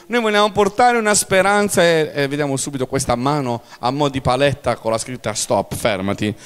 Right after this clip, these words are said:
non andare oltre. Ti ho messo una linea gialla, non oltrepassare quella linea".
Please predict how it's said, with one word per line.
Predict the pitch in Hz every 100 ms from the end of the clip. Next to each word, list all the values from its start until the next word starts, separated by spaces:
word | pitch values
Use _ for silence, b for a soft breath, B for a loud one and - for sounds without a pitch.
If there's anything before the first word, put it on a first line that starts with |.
| B
non | - 107
andare | 107 113 107
oltre. | 92 85 85 82 -
Ti | -
ho |
messo | 101 110 113
una | 107
linea | 113 120 113
gialla, | 87 80 87 - B B
non | - 135 147
oltrepassare | 143 135 135 - 98
quella | 107 120
linea". | 110 87 78 80